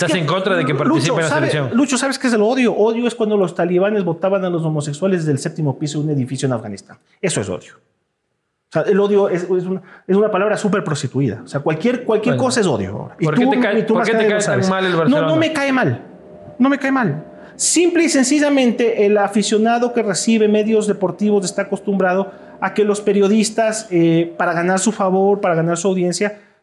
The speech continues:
Speaker 2: se vivan dedicados a hacer apología de su equipo y no señalen las cosas malas
Speaker 1: Y
Speaker 2: que pueden
Speaker 1: sintonice
Speaker 2: hacer.
Speaker 1: la radio de la Liga, de la radio del
Speaker 2: Exacto.
Speaker 1: Barcelona.
Speaker 2: Entonces están acostumbrados a eso.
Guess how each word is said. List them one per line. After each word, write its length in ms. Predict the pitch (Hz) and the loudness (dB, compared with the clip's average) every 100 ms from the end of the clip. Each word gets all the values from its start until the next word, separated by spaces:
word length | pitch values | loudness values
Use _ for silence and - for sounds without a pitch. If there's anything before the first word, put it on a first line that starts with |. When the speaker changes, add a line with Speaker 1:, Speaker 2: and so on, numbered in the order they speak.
| _ | _
Speaker 2:
se 640 | - 190 185 185 180 180 | -4 0 0 0 0 -2
vivan 760 | 180 180 180 - 208 254 269 262 | -6 -12 -14 -12 -2 0 0 0
dedicados 420 | 240 226 254 254 | 0 -2 0 0
a 20 | |
hacer 160 | 226 240 | 0 -2
apología 420 | 240 226 214 240 | -2 -2 -2 -2
de 60 | 240 | -4
su 140 | 226 | -6
equipo 340 | - 269 - - _ _ _ _ | -8 -12 -12 -20 _ _ _ _
y 120 | 226 | 0
no 140 | 226 226 | 2 2
señalen 380 | 240 220 220 220 | 2 0 0 0
las 140 | 214 | -2
cosas 260 | - 214 208 | -4 -2 0
malas 340 | 214 220 220 | 0 0 0
Speaker 1:
Y 40 | 143 | 0
Speaker 2:
que 40 | |
pueden 140 | 156 156 | 0 0
Speaker 1:
sintonice 320 | 147 160 160 | 0 0 0
Speaker 2:
hacer. 60 | 160 | 0
Speaker 1:
la 100 | 143 | 0
radio 260 | 156 156 | 2 2
de 80 | 147 | 2
la 140 | 139 | 2
Liga, 320 | 147 185 185 165 | 2 2 2 2
de 100 | 143 | 0
la 60 | |
radio 140 | 143 151 | 0 0
del 80 | 156 | 0
Speaker 2:
Exacto. 240 | 156 151 | 2 0
Speaker 1:
Barcelona. 380 | 143 139 143 156 | 0 -2 0 0
Speaker 2:
Entonces 240 | 170 165 | 0 0
están 160 | 143 247 | 0 -2
acostumbrados 680 | 254 240 254 240 247 254 254 | -2 -2 0 2 2 0 0
a 80 | |
eso. 160 | 262 | -2